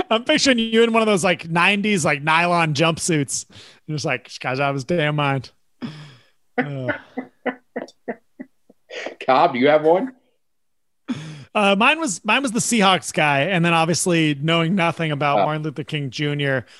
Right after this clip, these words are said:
Speaker 1: Um, who else was right <laughs> all along? Um, dude, the guy with the, um,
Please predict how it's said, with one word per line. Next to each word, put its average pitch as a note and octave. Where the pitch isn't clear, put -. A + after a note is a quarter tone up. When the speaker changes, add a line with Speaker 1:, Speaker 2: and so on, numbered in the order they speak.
Speaker 1:
Um, D#3+
who C4+
else D#4
was F3
right D3+
<laughs> -
all D#3+
along? C#3
Um, F3
dude, C4
the A3
guy F#3+
with A3+
the, F#3+
um, C#3